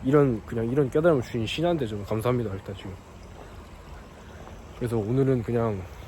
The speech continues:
대충 이런 거를 그냥 느꼈고 이런 거 고쳐야 될 부분도 많이 느꼈고 그냥 오늘뿐만 아니라 요즘 들어서 많이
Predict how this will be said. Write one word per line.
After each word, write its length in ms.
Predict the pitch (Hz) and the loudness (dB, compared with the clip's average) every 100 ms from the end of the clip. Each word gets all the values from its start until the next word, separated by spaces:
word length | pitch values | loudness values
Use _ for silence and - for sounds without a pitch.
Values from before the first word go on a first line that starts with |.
| - | -12
대충 260 | - - 117 113 | -10 -4 -2 4
이런 180 | 139 | 4
거를 240 | 131 110 107 | 6 2 0
그냥 200 | 107 101 | -2 -4
느꼈고 440 | 101 107 107 117 - - - - - - - - - - - - - - - - - - | -2 -4 -2 -2 -2 -6 -14 -14 -14 -14 -14 -14 -16 -16 -16 -16 -16 -16 -16 -16 -14 -8
이런 220 | 120 131 117 | 0 2 2
거 80 | |
고쳐야 320 | 101 123 - 127 | -2 -2 2 4
될 160 | 117 | 2
부분도 380 | 98 117 113 104 95 | 0 0 0 0 0
많이 120 | 101 | 0
느꼈고 480 | 98 113 107 113 104 - - - - - - - - | 0 -4 -2 -2 -2 -6 -14 -14 -16 -16 -16 -16 -8
그냥 200 | 113 104 | 0 4
오늘뿐만 440 | 135 147 143 147 | 6 6 6 6
아니라 380 | 110 113 131 139 - - - - - - 117 | 6 8 8 8 4 -8 -14 -14 -14 -6 2
요즘 300 | 135 151 131 | 4 4 4
들어서 280 | 120 120 | 4 4
많이 420 | 120 107 123 135 | 6 6 6 6